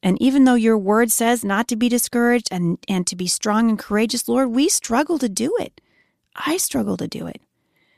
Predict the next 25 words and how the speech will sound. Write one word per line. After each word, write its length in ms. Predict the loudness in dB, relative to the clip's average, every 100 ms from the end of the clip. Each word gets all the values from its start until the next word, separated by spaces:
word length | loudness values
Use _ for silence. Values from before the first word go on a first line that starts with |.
| _ _ _ _
And 120 | -2
so, 80 | 0
Lord, 180 | 2 4
as 140 | 2
we 100 | 0
dig 260 | 0 2 2
into 300 | 2 2 2
your 160 | 2 2
word 300 | 2 2 2
and 100 | 0
we 60 |
talk 320 | -2 -4 -2
about 240 | 0 -2 -2
what 320 | 0 0 -2 _ _ _ _ 0
being 240 | 2 2
courageous 580 | -2 -2 -2 -2 -4 -4
looks 260 | -6 -4 -2
like, 220 | -2 -4
I 80 | -4
pray 320 | -2 0 0
that 180 | -2 -2
you 160 | -2
would 100 | 0
just 280 | -2 -2 -4 -10 -20 -16 -10
touch 340 | -4 -2